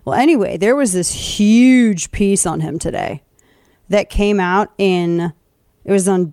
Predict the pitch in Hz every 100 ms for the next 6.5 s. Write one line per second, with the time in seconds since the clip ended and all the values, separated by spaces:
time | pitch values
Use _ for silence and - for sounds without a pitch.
0 | - 165 147 151 165 165 170 170 196 214
1 | 208 180 170 - - - - _ - -
2 | - _ _ _ _ _ _ - 220 208
3 | 202 202 196 190 - _ _ _ _ -
4 | 247 - - 214 269 - - 208 196 190
5 | - - 262 302 - - 214 220 226 214
6 | 180 170 190 247